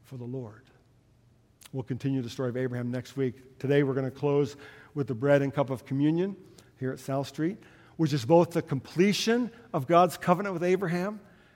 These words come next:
and it's the remembrance and celebration of what Jesus called the new covenant, the promise of forgiveness and new life through the Lord Jesus.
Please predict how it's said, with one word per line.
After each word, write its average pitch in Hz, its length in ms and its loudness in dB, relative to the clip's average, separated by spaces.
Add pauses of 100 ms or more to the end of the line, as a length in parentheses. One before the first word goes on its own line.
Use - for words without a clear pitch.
(200)
and 160 120 2
it's 165 100 -2
the - 80 -8
remembrance 180 560 2
and 185 100 -6
celebration 175 760 -2
of 143 160 -4
what 156 140 -4
Jesus 160 400 -4
called 151 480 -2 (680)
the 135 140 -8
new 156 340 0
covenant, 113 640 -10 (500)
the 120 60 -16
promise 160 480 2
of 151 100 -6
forgiveness 123 640 -8
and 117 320 -10
new 147 160 0
life 110 500 -10 (840)
through 127 140 -6
the 120 60 -8
Lord 117 200 -8
Jesus. 107 420 -16